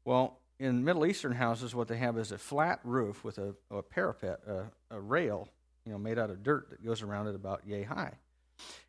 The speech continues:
And you can kinda stand up there, and, um, and it's, you know, it's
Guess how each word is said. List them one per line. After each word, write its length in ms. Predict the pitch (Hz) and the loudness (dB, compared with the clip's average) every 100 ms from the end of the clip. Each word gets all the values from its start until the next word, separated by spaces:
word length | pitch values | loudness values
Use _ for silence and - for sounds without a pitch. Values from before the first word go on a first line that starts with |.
| _ 120 | _ 0
And 140 | 123 | 2
you 120 | 151 | 4
can 140 | 123 110 | 2 0
kinda 240 | 143 117 | 2 0
stand 340 | - 131 139 | 0 2 2
up 140 | 123 120 | 2 0
there, 360 | 113 117 135 | 0 2 2
and, 160 | 104 95 - - _ _ _ _ _ _ _ - | 0 -4 -12 -20 _ _ _ _ _ _ _ -6
um, 460 | 101 95 95 95 95 - _ _ _ _ - | -4 -4 -4 -8 -10 -18 _ _ _ _ -8
and 200 | 101 98 | -6 -6
it's, 200 | - - | -8 -6
you 120 | 135 | -4
know, 180 | 123 143 | -2 -4
it's 160 | 147 | -8